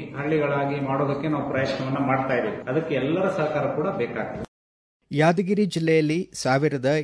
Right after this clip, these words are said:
Speaker 2: ಇನ್ನೂರ ಎಂಬತ್ತಾರು ಶಂಕ್ಯಾಸ್ಪದ ಜ್ವರ ಹಾಗೂ ದದ್ದು ಪ್ರಕರಣಗಳು ವರದಿಯಾಗಿದ್ದು, ಜಿಲ್ಲೆ ರಾಜ್ಯಕ್ಕೆ ಎರಡನೇ ಸ್ಥಾನದಲ್ಲಿದೆ.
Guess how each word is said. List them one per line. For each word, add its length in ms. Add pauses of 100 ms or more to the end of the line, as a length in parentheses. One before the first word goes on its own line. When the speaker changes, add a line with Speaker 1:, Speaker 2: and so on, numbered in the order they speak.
(120)
Speaker 2:
ಇನ್ನೂರ 360
ಎಂಬತ್ತಾರು 600
ಶಂಕ್ಯಾಸ್ಪದ 800
ಜ್ವರ 380
ಹಾಗೂ 360 (400)
ದದ್ದು 360
ಪ್ರಕರಣಗಳು 680
ವರದಿಯಾಗಿದ್ದು, 800 (100)
ಜಿಲ್ಲೆ 320 (340)
ರಾಜ್ಯಕ್ಕೆ 580
ಎರಡನೇ 380
ಸ್ಥಾನದಲ್ಲಿದೆ. 720